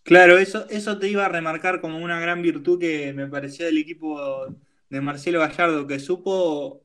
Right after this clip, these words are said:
leer los, cada momento del partido. Cuando tuvo que dominar, dominó,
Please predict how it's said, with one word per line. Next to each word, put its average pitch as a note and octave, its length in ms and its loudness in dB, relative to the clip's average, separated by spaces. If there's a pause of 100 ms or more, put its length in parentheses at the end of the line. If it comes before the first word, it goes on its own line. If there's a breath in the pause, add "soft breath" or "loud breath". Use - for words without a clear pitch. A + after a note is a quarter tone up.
(120)
leer E3 480 -4
los, D3 160 -4 (180)
cada F#3+ 200 0
momento E3+ 420 -2
del C#3 120 -2
partido. C#3 360 0
Cuando C3+ 240 -6
tuvo G3 200 2
que F3 80 2
dominar, E3 540 0
dominó, F3 680 -6